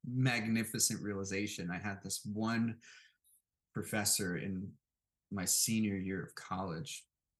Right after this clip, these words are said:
in a particularly challenging music class where we had to, um, uh, interpret a piece of music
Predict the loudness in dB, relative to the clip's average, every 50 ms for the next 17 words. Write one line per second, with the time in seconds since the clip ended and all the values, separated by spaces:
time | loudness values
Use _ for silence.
0 | _ _ _ _ _ _ _ _ _ _ _ -4 -2 -2 -4 -4 -6 -6 -4 -2
1 | -2 -4 -4 -4 -6 -4 0 0 0 0 0 -2 -4 -2 -2 -2 -2 -2 -2 -2
2 | -4 -4 -4 -4 -4 -4 -4 -6 -8 -12 _ _ _ _ _ -8 -6 -4 -4 -4
3 | -6 -6 -8 -8 -10 -12 _ _ _ -10 -4 -2 0 0 0 0 0 2 2 4
4 | 2 2 -2 -6 _ _ _ -6 -4 -2 -2 -2 -2 -2 -4 -6 -10 -16 _ _
5 | -20 _ _ _ _ _ _ _ _ _ _ _ _ _ _ _ _ 0 0 2
6 | 2 2 2 2 2 0 -2 0 2 2 2 2 2 0 -2 -2 -4 -4 -6 -8
7 | -8 -10 -10 -12 -16 _ _ _ _ _ _ _ _ _ _ _ _ _ _ _
8 | _ _ _ _ _ -8 -8 -8 -8 -8 -8 -10 -10 -12 -14 _ -8 -4 -4 0
9 | 0 0 0 0 0 -2 -4 -2 -2 0 0 0 0 0 -2 0 0 0 0 0
10 | -2 -4 -6 -8 -10